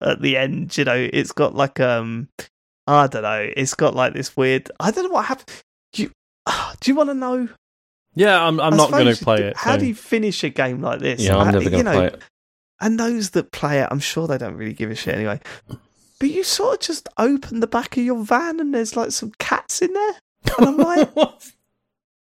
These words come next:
Speaker 1: "All right, I
Speaker 2: <laughs>
Speaker 1: guess that's what we're doing, is it?"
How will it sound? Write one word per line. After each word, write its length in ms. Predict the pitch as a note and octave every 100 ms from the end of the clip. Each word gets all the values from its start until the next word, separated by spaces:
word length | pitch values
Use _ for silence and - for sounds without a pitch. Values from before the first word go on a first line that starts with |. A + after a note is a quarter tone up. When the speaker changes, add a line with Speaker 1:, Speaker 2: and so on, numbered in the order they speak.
| _ -
Speaker 1:
"All 180 | D#4
right, 480 | C#4+ C4+ D#4+ D#4 A3+ -
I 200 | G3+ A3
Speaker 2:
<laughs> 20 |
Speaker 1:
guess 440 | C4 G#4 - - - _ _ -
that's 280 | B3 - -
what 120 | C4+
we're 60 | C#4
doing, 320 | C4+ D4 D#4+
is 140 | E4+
it?" 240 | F4 F4+